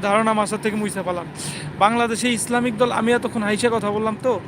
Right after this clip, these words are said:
seriously একটু কথা বলি। বাংলাদেশে ইসলামিক দল ক্ষমতায় আসলে হিন্দুদের লাভ, মুসলমানদের লাভ, সকল ধর্মের লাভ। ইসলামিক দল বাংলাদেশে যখন ক্ষমতায় আসবে, তখন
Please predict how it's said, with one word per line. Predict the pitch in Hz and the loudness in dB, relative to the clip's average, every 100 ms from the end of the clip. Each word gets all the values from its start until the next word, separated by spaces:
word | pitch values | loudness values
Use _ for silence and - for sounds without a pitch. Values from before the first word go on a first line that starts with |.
| - - - | -12 -10 0
seriously | 233 233 214 214 | 4 4 4 0
একটু | 202 196 | 0 0
কথা | 190 185 | 0 0
বলি। | 160 - - - - - - | -2 -10 -12 -10 -10 -10 0
বাংলাদেশে | - 233 247 226 220 | 4 6 6 4 2
ইসলামিক | 240 - 240 240 208 | 0 2 4 4 4
দল | 240 | 2
ক্ষমতায় | 240 240 240 220 | 2 2 4 2
আসলে | 190 226 240 254 - - - - - - - - - - | 2 2 2 0 -4 -4 -6 -10 -10 -10 -8 -8 -6 2
হিন্দুদের | 208 220 233 226 220 | 4 6 8 8 8
লাভ, | 208 208 - - - - | 6 4 -4 -14 -12 -2
মুসলমানদের | 214 220 233 226 220 220 214 | 2 4 6 4 4 4 4
লাভ, | 208 - - - - - | 4 0 -12 -12 -10 0
সকল | 226 240 240 | 2 4 4
ধর্মের | 220 202 180 | 4 2 -2
লাভ। | 165 - - - - - - - - | -4 -6 -10 -10 -10 -10 -10 -8 -4
ইসলামিক | 196 240 247 240 | 2 4 4 4
দল | 226 247 247 | 4 4 4
বাংলাদেশে | 240 233 214 | 2 0 2
যখন | 240 226 226 | 2 2 0
ক্ষমতায় | 214 233 233 226 | 0 0 2 2
আসবে, | 214 220 233 - - - - - | 2 0 0 -2 -10 -10 -6 0
তখন | 226 | 4